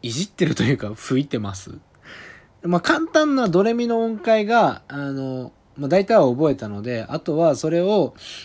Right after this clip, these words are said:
あの、なんか曲のドレミの音階のやつ、楽譜だと、まあ、読めなくはないんですけど、パッとこう、これがドの音符だ、レの音符だみたいな、こう、パッとはね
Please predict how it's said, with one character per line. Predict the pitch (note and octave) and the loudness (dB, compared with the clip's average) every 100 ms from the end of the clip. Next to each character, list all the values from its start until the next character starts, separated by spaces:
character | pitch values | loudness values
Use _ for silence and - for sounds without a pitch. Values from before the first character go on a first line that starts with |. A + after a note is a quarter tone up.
| - | -12
あ | C3+ C3+ | -6 -4
の、 | C3+ C3 | -4 -6
な | C3+ | -8
ん | A#2+ | -8
か | G#2+ | -10
曲 | - A#2+ - B2+ B2 | -8 -10 -4 -2 -2
の | C3 C3 | -2 -4
ド | A#2+ | -4
レ | A#2+ | -4
ミ | A#2+ | -6
の | A#2+ A#2 | -6 -6
音 | A#2+ | -8
階 | A2 A2+ | -8 -8
の | A2 | -6
や | A2 G2+ | -8 -10
つ、 | - G#2 - _ - | -12 -14 -16 _ -4
楽 | B2+ C3+ G#3+ | -4 -2 -2
譜 | A#3+ A#3 A3+ | 0 0 0
だ | A#2+ | -2
と、 | - A#2+ A#2+ A2 | 0 -2 -2 -4
ま | A#2 | -4
あ、 | |
読 | A#2+ E3+ | -2 -2
め | E4+ | 0
な | E4 | 0
く | D3+ | 0
は | C3 | -2
な | |
い | A#2+ | -6
ん | |
で | G2+ | -8
す | |
け | - | -10
ど、 | A2 A2+ G#2 - - - _ - | -8 -8 -10 -14 -20 -20 _ -4
パ | C#4 | -4
ッ | C#4 | -2
と | D3 | -4
こ | C3 A2+ | -2 -2
う、 | |
こ | F3+ | -2
れ | A3+ | 0
が | A3+ E3+ _ _ | 0 -2 _ _
ド | E3 A#3 | 2 4
の | F#3+ C3+ | 4 0
音 | C3+ | -4
符 | C3 B2 | -2 -2
だ、 | B2 A#2 | -2 -4
レ | C3+ G3+ | -2 0
の | D#3+ | 0
音 | C3+ | -2
符 | B2 A2+ | -4 -6
だ | A2 | -6
み | A2 | -8
た | A#2 | -8
い | |
な、 | A2 | -8
こ | G#2+ | -12
う、 | B2+ | -8
パ | A3 | -8
ッ | - _ | -10 _
と | A3+ | 2
は | D3+ A2+ | 2 0
ね | A2+ | -8